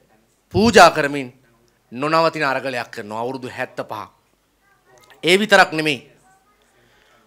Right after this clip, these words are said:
පලස්තීනයේ පිහිටි රජයේ සිට පිහිටි භූමියේ සිට දෙදහස් විස්සේ සිටියමට අනුව දැන් මං හිතන්නේ මේක ඊටත් වඩා වෙනස්. දෙදහස් විස්සේ සිටියමට අනුව සියයට පහළව ඉතුරු වෙලා තියෙන්නේ. ඒ සියයට පහළවක් ඉතුරු වෙලා තියෙන දිද්දි තමයි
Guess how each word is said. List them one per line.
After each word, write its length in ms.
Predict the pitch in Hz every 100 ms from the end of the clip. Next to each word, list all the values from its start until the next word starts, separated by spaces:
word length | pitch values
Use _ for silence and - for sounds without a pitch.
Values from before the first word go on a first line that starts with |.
| _ -
පලස්තීනයේ 720 | 190 233 - 240 233 233 220
පිහිටි 440 | 185 185 220 226
රජයේ 360 | 180 226 214 208
සිට 200 | 170 185 143 - _ _ -
පිහිටි 280 | 175 214 220
භූමියේ 440 | 175 269 254 233
සිට 200 | 185 196 170 110 - _ _ _ _ 143
දෙදහස් 500 | 160 190 196 190 139
විස්සේ 320 | 175 - 220
සිටියමට 380 | 180 185 170 151
අනුව 180 | 139
දැන් 140 | 139 139
මං 140 | 147
හිතන්නේ 180 | 147 139
මේක 140 | 139
ඊටත් 220 | 135 131 151
වඩා 260 | 147 135
වෙනස්. 240 | 123 110 - _ _ _ -
දෙදහස් 340 | 147 165 165
විස්සේ 320 | 185 202 311
සිටියමට 360 | - 202 180 151
අනුව 240 | 156 156 151 143 - _ _ _ -
සියයට 340 | - 196 196 -
පහළව 420 | 165 165 202 196
ඉතුරු 280 | 170 170 165
වෙලා 220 | 160 151
තියෙන්නේ. 340 | 143 131 101 _ _ _ _ _ _ _ _ 147
ඒ 100 | 190
සියයට 480 | - 208 269 269
පහළවක් 540 | 269 220 285 311 294 277
ඉතුරු 200 | 247 254
වෙලා 160 | 233
තියෙන 220 | 226 214 202
දිද්දි 240 | 170 202
තමයි 440 | 196 180 185 180